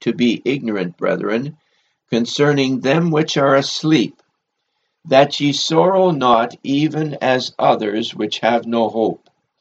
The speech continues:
For if we believe that Jesus died and rose again, even so them also which sleep in Jesus will God bring with him.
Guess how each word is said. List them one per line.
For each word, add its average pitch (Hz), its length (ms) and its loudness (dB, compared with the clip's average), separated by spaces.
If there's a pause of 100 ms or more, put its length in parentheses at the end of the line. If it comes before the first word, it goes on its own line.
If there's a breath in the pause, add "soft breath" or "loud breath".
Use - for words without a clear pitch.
(500 soft breath)
For 120 280 6
if 120 200 0
we 139 140 2
believe 131 600 2
that 117 220 2
Jesus 120 500 -2
died 127 380 2
and 127 160 -4
rose 113 300 0
again, 117 480 0
even 147 320 -2
so 156 340 -2
them 151 360 -2
also 110 720 -2 (360)
which 110 500 -4
sleep 123 520 -6
in 151 160 -4
Jesus 95 680 -4 (400)
will 107 200 -4
God 117 440 2
bring 117 340 -2
with 131 220 -4
him. - 260 -12